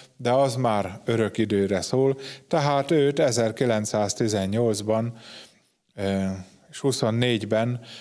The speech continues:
az egyszeri fogadalmak után örök fogadalomra bocsátották. Ezerkilencszázhuszonötben pedig pappá szenteli, ö, Nagykanizsán Zadravec István ferencesből lett tábori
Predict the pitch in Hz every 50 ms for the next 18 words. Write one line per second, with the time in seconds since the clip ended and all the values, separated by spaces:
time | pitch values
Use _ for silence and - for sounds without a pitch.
0 | - - _ _ 110 104 123 123 117 - - 113 104 107 101 - - 131 113 117
1 | 107 98 110 101 98 95 95 90 85 - 123 120 - 113 101 98 101 - 117 110
2 | 110 101 - - - 143 104 110 104 95 104 98 98 95 92 92 95 90 95 107
3 | 104 - - 104 95 95 - - 98 - - - 92 - 98 - - - _ _
4 | - - - - - - - - _ _ - 185 175 170 147 135 120 - 175 151
5 | 143 127 120 113 - 131 117 113 - - - 156 139 - 117 104 113 131 139 127
6 | 120 131 120 117 117 113 - - - - - _ - 131 123 120 127 127 127 123
7 | 156 143 127 - - 113 107 104 - - 135 123 120 110 - 107 104 107 104 95
8 | 95 - - - - - - _ - - 98 95 95 95 92 95 95 90 90 -
9 | - _ _ - 123 135 135 127 - - 123 107 107 101 95 104 113 113 117 117
10 | 117 117 - - - - - - _ _ - 110 104 92 90 131 135 131 120 113
11 | 107 98 104 101 95 - 135 123 113 - - 120 113 110 110 113 123 117 - -
12 | 117 107 104 101 101 98 - 107 101 95 92 101 101 95 95 98 104 107 104 104
13 | - - - - - - - _ _ _ _ 110 104 101 98 98 104 101 95 92
14 | 92 90